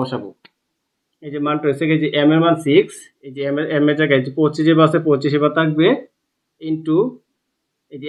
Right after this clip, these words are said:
এম এর মানটা কি সিক্স, এই সিক্স লিখবো, আর সিক্স এর উপরে স্কয়ার, স্কয়ার মাইনাস, এই যে টেন যে আছে টেন এবার থাকবে into টেন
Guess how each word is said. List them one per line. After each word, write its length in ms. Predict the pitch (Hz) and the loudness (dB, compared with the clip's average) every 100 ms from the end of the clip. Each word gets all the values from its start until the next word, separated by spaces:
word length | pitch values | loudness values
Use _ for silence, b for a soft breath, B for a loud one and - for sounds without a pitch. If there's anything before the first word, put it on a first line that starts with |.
| 151 | 0
এম 80 | 156 | 2
এর 80 | 160 | 4
মানটা 200 | 165 165 156 | 2 0 -6
কি 60 | 135 | -4
সিক্স, 260 | 143 180 - - | 2 2 0 -4
এই 60 | 131 131 | -4 0
সিক্স 220 | 143 143 165 | -2 0 2
লিখবো, 260 | 170 165 202 180 | 2 4 4 4
আর 80 | 131 | 2
সিক্স 180 | 147 131 | -2 -2
এর 60 | 160 156 | 0 0
উপরে 160 | 170 160 | 0 -2
স্কয়ার, 240 | 160 131 127 123 | -4 -2 -2 -4
স্কয়ার 260 | - 127 113 127 | -8 -10 -6 -4
মাইনাস, 420 | 135 151 147 160 202 135 | 0 2 2 0 -2 -10
এই 40 | 135 | -10
যে 40 | 131 | -4
টেন 140 | 147 156 | -2 0
যে 60 | 165 165 | 0 0
আছে 120 | 170 160 - | -2 -6 -12
টেন 140 | 147 143 | -8 -6
এবার 160 | 143 151 | -6 -4
থাকবে 280 | 165 160 165 233 262 _ _ _ _ _ _ 170 | -4 -2 2 2 0 _ _ _ _ _ _ -8
into 320 | 156 160 170 254 262 _ _ _ _ - | -8 -4 -2 -2 -6 _ _ _ _ -12
টেন 140 | 156 | -8